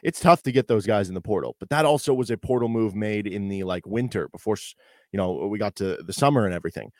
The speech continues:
Once you get to this point in time, a lot of those options are kind of depleted, and there's not as many. There probably are more of those impact possible receiver type options that are gonna be available to you at this point in time. But the problem there is that a lot of those impact receiver type options who are gonna be, like,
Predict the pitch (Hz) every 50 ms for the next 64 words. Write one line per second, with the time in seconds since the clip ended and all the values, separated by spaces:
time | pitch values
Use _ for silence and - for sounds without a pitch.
0 | _ _ - - 139 156 185 175 180 123 131 123 156 - - - 139 123 95 95
1 | - - - 151 156 131 107 101 107 131 170 196 190 175 135 113 127 135 151 -
2 | - 135 117 98 101 - - 123 120 113 92 - - - - 127 143 139 120 107
3 | 104 92 80 98 107 104 101 113 131 139 147 127 98 85 90 90 101 107 98 80
4 | - _ _ _ _ _ _ _ - 120 113 - 160 240 285 262 269 202 156 156
5 | 170 160 135 131 139 151 151 147 123 104 131 127 113 104 - 127 127 123 - 135
6 | 127 117 - - - - - 117 120 - - 117 117 113 107 101 92 - - -
7 | 101 107 107 139 147 143 - 156 147 147 - 147 147 147 - - 160 151 165 -
8 | - - - 135 131 143 123 127 139 143 131 143 139 127 135 139 143 147 143 147
9 | 147 - 156 151 156 156 151 - 147 147 - - 151 151 151 151 151 147 165 156
10 | 156 156 165 _ _ _ _ _ _ _ _ _ _ _ - 123 113 - 156 156
11 | 139 127 123 143 196 208 180 151 147 143 135 107 135 131 127 120 131 143 143 135
12 | 135 123 110 131 131 123 - 123 120 - - 110 - 143 147 135 123 - 131 120
13 | 104 117 113 113 - - 120 113 104 - 117 117 117 98 117 113 110 101 113 107
14 | 107 104 104 98 -